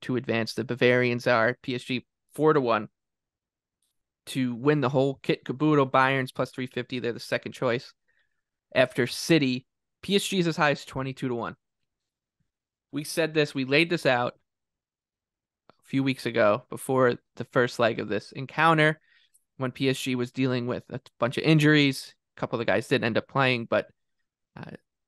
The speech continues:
we, we, the P S G was a mess at the time. And what did we say? If they could, we expected them to lose. They did.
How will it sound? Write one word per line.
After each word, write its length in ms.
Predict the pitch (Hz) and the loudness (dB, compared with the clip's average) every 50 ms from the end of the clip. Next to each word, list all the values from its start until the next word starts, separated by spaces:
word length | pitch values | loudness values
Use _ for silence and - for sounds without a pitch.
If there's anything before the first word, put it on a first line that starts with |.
| _ _ _ _ _ _ _ _ _ _ _ _ _ _ _ _ _ _ _ _ _ _ _ _ _ _ _ | _ _ _ _ _ _ _ _ _ _ _ _ _ _ _ _ _ _ _ _ _ _ _ _ _ _ _
we, 220 | - 156 151 151 - | -6 -6 -6 -6 -4
we, 240 | 160 170 165 - - _ _ _ _ _ _ _ _ _ _ _ _ - | -4 -4 -6 -6 -10 _ _ _ _ _ _ _ _ _ _ _ _ -16
the 120 | 156 160 - - - | -16 -16 -16 -14 -10
P 120 | - 220 | -2 0
S 80 | 196 170 | 0 0
G 120 | - 180 | 2 0
was 140 | 170 147 123 | 0 0 0
a 60 | 143 | -2
mess 240 | 123 113 113 - - | -2 -2 -4 -4 -4
at 60 | - | -8
the 80 | - 82 | -10 -10
time. 320 | - - 87 87 85 - - _ _ _ _ _ _ _ _ | -10 -8 -8 -8 -10 -14 -16 _ _ _ _ _ _ _ _
And 100 | - 135 | -2 2
what 80 | 139 147 | 2 2
did 100 | 147 143 | 2 2
we 100 | 139 131 | 0 -2
say? 200 | - - 135 127 120 - | -2 0 -2 -2 -2 -4
If 100 | 135 - | -6 -2
they 120 | - 156 | -2 -2
could, 280 | 156 - 165 147 139 131 - _ _ _ _ _ _ _ _ _ - | 0 0 -2 -2 -2 -6 -12 _ _ _ _ _ _ _ _ _ -2
we 80 | 151 | -2
expected 380 | 156 151 - - 185 190 - 214 | -2 0 2 2 2 2 2 2
them 140 | 202 208 190 | 2 2 2
to 120 | - 160 | 2 0
lose. 440 | 139 135 147 143 135 131 131 135 - | 2 4 4 4 4 2 0 -2 -2
They 120 | - - | -2 -2
did. 400 | 143 139 143 139 131 120 104 127 | 2 2 4 4 4 2 0 -2